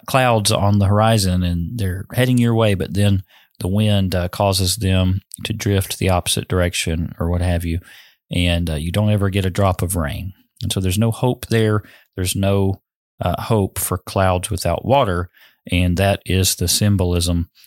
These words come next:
of a false teacher. Uh, late autumn trees, another one. Uh, no fruit on the late autumn trees. You know, there should be harvest time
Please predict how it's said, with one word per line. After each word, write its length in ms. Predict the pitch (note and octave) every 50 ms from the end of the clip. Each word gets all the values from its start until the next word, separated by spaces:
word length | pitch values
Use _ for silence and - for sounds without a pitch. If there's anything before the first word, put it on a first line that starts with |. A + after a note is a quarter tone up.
| _ _ -
of 440 | - F2+ F2 F2 E2+ E2+ E2+ - - -
a 40 |
false 280 | F#2+ - - E2+ E2+ -
teacher. 480 | - - - - - - - - - - _ _ _ _ _ _ _ _ _ _ _ - - - _ _ _ _ _ _ _ -
Uh, 160 | F#2 F2+ - -
late 340 | F#2+ G2 G#2+ A#2+ B2+ - -
autumn 280 | - G#2+ A#2 A2+ G#2 F#2
trees, 600 | - - - A#2 A#2 B2 D3+ G3+ - - - - - - _ - -
another 300 | F#2+ F2+ G2 A2 B2+ C3+
one. 300 | C#3+ D3 D#3+ E3+ D#3+ - _ - - -
Uh, 280 | - F#2+ F#2 E2+ E2 - - - - - -
no 200 | - F2+ G#2 A2
fruit 460 | - - - A#2+ B2 B2+ - - - - _ _ _ _ -
on 500 | G#2 A2+ C3 D3 D#3+ C#3+ A2 G2+ G2+ - - -
the 120 | F#2+ F#2+
late 280 | F2+ F2+ F2+ F2 - - -
autumn 280 | E2 E2 E2 E2 E2+
trees. 440 | D#2+ - - E2 D#2 F2+ G#2+ - - -
You 80 | F#2 F2+
know, 100 | F2 E2+
there 100 | F2 F#2
should 220 | - C3 C#3 C3
be 100 | A#2 G#2+
harvest 640 | G2 B2 D3+ F3+ E3+ - - - - - - - -
time 460 | - - F#2+ F#2 F2+ F2+ F#2+ G#2 A2